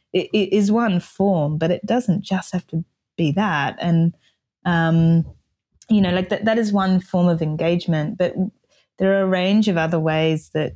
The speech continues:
um, we can i-, interact culturally in a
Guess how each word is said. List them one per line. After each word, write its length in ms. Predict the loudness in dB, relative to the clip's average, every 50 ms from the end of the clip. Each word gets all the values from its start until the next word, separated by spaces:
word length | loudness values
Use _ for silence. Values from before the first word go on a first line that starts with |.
| -8 -8
um, 300 | -4 -2 -2 0 0 0
we 120 | 0 0 -2
can 500 | -2 -4 -2 -2 0 0 -2 -2 -4 -6 _ _ _ _ _ _ _ _ _ _ -20 _
i-, 240 | -20 -18 -16 -16 -8 -2
interact 720 | 0 2 2 2 2 0 0 0 0 -2 -6 -8 -10 -12
culturally 840 | -8 -4 -4 -4 -4 -4 -4 -2 0 0 2 2 2 2 0 0 -2 -2
in 160 | -2 0 0
a 120 | 2 0